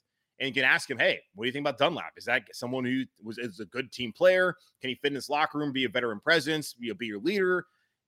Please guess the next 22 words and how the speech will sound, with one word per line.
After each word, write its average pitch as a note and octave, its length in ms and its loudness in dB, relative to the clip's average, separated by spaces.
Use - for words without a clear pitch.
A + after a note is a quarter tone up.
And D3+ 380 0
it A2+ 100 -10
seems G#3+ 260 4
like D3 360 2
he's D#3 140 0
checking E3+ 260 6
all C#3+ 120 2
the B2 40 -2
boxes. C3+ 500 2
So C#3+ 140 6
I B3 200 6
am C3 280 0
absolutely E3 400 2
down A#2+ 320 2
for D3 60 -4
the C#3+ 60 0
Carolina D3 320 2
Panthers C3+ 440 -4
to C#3+ 160 -4
sign C#3 260 2
Carlos B2 380 2
Dunlap. G2 400 -2